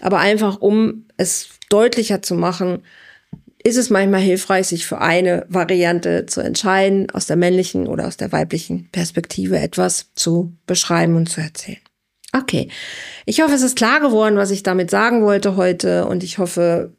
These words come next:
ihr könnt was mitnehmen. Ich freue mich, wie gesagt, immer auch über Feedback oder auch über Themenvorschläge, über Wünsche, über Sachen, die bei euch im Alltag passiert sind, weil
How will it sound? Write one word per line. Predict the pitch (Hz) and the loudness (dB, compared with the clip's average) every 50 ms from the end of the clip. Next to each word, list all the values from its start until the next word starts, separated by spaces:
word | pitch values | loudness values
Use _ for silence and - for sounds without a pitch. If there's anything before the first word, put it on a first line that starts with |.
| _ _ | _ _
ihr | - - 185 | -8 -8 -8
könnt | 165 - 214 214 233 226 - - - | -4 0 0 0 0 0 -2 -4 -2
was | 190 190 - - | -2 -2 0 2
mitnehmen. | 214 208 208 - 196 185 185 185 185 190 190 - - | 0 0 0 2 2 4 4 4 4 2 0 -2 -4
Ich | - | -8
freue | - - 196 190 | -4 -2 0 2
mich, | 196 190 190 - | 2 0 0 -2
wie | 190 | 0
gesagt, | 185 185 190 185 185 185 - | 0 2 2 2 0 0 -2
immer | - 202 208 214 208 - - | 0 0 2 2 2 2 2
auch | 208 - | 2 0
über | 196 185 185 196 | 0 0 0 0
Feedback | 190 - 208 196 202 - 196 180 185 180 - | 0 -2 -4 -4 -2 0 0 0 0 -2 -4
oder | - 196 196 185 | -4 -2 -2 0
auch | 185 220 | 0 0
über | 220 220 240 240 | 2 0 0 0
Themenvorschläge, | 247 - 247 240 240 240 240 233 233 - 220 220 214 220 - - 208 208 202 196 190 | 0 0 2 2 4 2 2 0 0 0 0 0 0 0 0 2 2 2 2 2 2
über | 185 190 185 185 202 | 2 2 0 2 2
Wünsche, | 220 226 233 220 - - 220 214 214 - - - - - - - | 2 2 2 0 0 0 0 -2 -2 -8 -18 -18 -18 -16 -8 0
über | 220 240 240 220 | 2 2 2 4
Sachen, | 220 233 220 226 233 | 2 2 2 2 2
die | 226 226 | 2 2
bei | 220 220 | 2 2
euch | - - 208 214 214 214 - | 2 4 2 2 2 2 0
im | 214 - | 0 2
Alltag | - 196 190 190 190 - - 208 190 185 185 185 - | 2 2 2 0 0 -2 -2 -2 -2 -2 -2 -4 -6
passiert | - - 202 - - - 202 190 185 190 | -6 -6 -6 -4 -2 0 0 0 0 -2
sind, | - 185 180 180 180 185 - - - - - - - - - - _ | -2 0 0 0 0 -2 -4 -8 -20 -20 -20 -20 -20 -20 -20 -14 _
weil | - 185 180 175 175 - - | -2 2 2 2 2 0 -4